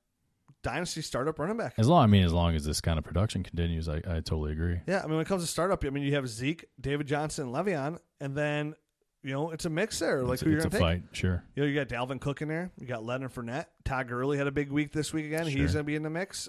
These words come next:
Speaker 1: Uh, all the rookie, you know, Kareem Hunt, Ty Montgomery, my boy,
Speaker 2: Mm-hmm.
Speaker 1: looking absolutely fantastic.
Speaker 2: Sure.
Speaker 1: Uh,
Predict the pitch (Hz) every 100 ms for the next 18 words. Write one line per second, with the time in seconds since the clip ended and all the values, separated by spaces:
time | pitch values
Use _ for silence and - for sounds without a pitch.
0 | - 110 107 107 - 147 208 156 165 170
1 | 147 135 151 - - 143 135 131 175 -
2 | - _ _ - 135 165 156 147 160 190
3 | 170 131 156 156 175 196 196 _ 87 78
4 | 107 131 135 143 127 127 127 156 156 156
5 | - 339 - - _ _ _ - - 427
6 | 427 453 - - 107 127 - - - 127
7 | 117 113 117